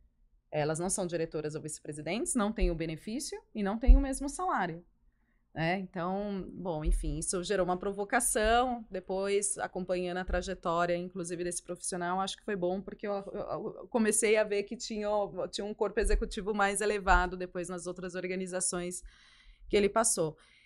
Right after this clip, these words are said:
É, mas é uma situação. Então, eu acho que a média gerência, sim, a gente tem, e normalmente essas mulheres estão dentro do corpo executivo, mas não tão equalizadas ali em termos salariais e de cargos também.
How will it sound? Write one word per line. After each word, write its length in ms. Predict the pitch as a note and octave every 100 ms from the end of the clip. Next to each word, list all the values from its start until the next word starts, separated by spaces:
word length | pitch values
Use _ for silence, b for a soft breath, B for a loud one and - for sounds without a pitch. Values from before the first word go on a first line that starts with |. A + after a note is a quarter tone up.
| b b -
É, 640 | F#3 F#3 F#3 F#3 F3+ F3+ F3+
mas 200 | A3 A3+
é 60 | C4
uma 120 | D4+
situação. 560 | - C#4 B3 - D#3+
Então, 180 | E3 G3
eu 60 | G3+
acho 200 | G#3 -
que 60 |
a 60 | G#3
média 340 | G3 G#3+ B3+
gerência, 460 | A3+ G#3 G3+ G3 G#3
sim, 340 | - A#3 C4
a 60 | C4+
gente 280 | G#3+ G#3 G#3
tem, 460 | - F#3+ A#3 C#4+ -
e 120 | A3
normalmente 580 | A3+ C#4 D4 B3 A#3 A#3
essas 260 | A#3 G3+
mulheres 460 | G#3 F#3+ F#3 G3 F#3
estão 380 | G3 - A3 D4
dentro 280 | C4 B3
do 120 | G#3 G#3+
corpo 240 | G3 G3
executivo, 640 | F#3 F#3+ F#3+ - B3 C4
mas 240 | C4 C4+ C4
não 120 | C4
tão 220 | C4 A#3
equalizadas 800 | A#3+ B3 B3 A#3+ G#3 G#3 A3+ A3
ali 160 | A3 G#3
em 120 | G#3+
termos 340 | A3 G#3 G#3+
salariais 800 | - G#3+ G#3 G#3 F3+ F#3 G3+ G3
e 120 | G#3
de 120 | F#3+
cargos 540 | - F#3+ F3+ F#3 G3 -
também. 400 | A3+ A3 D3+